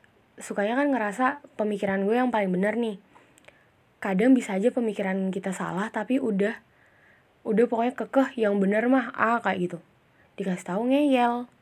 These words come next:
Sampai kepentok bahwa memang yang kamu yakin itu salah.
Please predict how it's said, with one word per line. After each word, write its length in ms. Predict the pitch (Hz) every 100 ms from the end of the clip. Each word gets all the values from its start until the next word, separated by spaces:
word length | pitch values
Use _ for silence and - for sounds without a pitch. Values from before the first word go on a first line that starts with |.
| _ - - -
Sampai 400 | - 202 196 - - - _
kepentok 560 | - 185 190 190 226 269 _ -
bahwa 400 | 196 180 208 262 - _ _ _ -
memang 320 | 190 180 180 - _ _ _ _ -
yang 160 | 180
kamu 240 | 180 180 175
yakin 320 | 160 185 214
itu 80 | 269
salah. 480 | 294 277 240 247